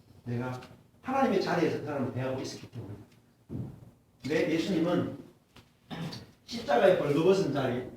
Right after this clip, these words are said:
자로 딱 있으니까 자기 자신이 하나님으로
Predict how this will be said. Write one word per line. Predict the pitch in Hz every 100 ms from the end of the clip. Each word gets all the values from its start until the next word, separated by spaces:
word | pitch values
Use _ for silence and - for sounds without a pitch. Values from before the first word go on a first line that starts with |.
| -
자로 | 117 110 127 - - - - - _
딱 | - 147 170
있으니까 | - 180 139 - 135 - - - _ _ - _ _ _ _
자기 | - 165 165
자신이 | - 185 - - 151 -
하나님으로 | - 294 - 185 151 135 120